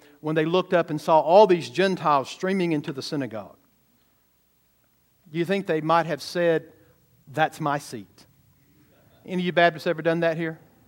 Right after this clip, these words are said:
When an outsider comes in, you're kinda looking over to make sure, or you come in the back door and look over at your seat.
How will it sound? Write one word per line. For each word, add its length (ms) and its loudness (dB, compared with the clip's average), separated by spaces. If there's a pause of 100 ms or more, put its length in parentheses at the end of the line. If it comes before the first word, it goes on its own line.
(1300)
When 160 -2
an 80 2
outsider 580 6
comes 300 -2
in, 240 0
you're 100 -4
kinda 240 -2
looking 260 -2
over 240 2
to 80 -2
make 200 -4
sure, 400 -4 (340)
or 200 -2
you 140 -6
come 220 2
in 60 2
the 80 0
back 260 6
door 180 2
and 80 0
look 140 -4
over 200 0
at 120 -10
your 100 -4
seat. 480 -2